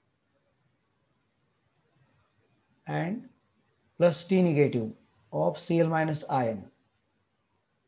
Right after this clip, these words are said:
with activity A one. So we have to write correct activities here. Now let us cancel ter-, some terms.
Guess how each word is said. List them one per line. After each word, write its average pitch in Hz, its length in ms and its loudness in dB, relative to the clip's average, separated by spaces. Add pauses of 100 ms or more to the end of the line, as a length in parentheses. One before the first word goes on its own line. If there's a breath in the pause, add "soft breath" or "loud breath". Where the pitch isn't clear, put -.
(280)
with 156 180 -2
activity 143 540 -2 (100)
A 135 60 2
one. 104 240 -8 (1600)
So - 160 -4
we 170 120 4
have 180 160 6
to 196 60 4
write 190 360 6
correct 190 300 6
activities 135 500 0
here. 101 200 -6 (300)
Now 196 100 -2
let 196 160 4
us 202 120 4
cancel 180 400 2
ter-, 147 240 -4
some 156 380 -4
terms. 107 380 -8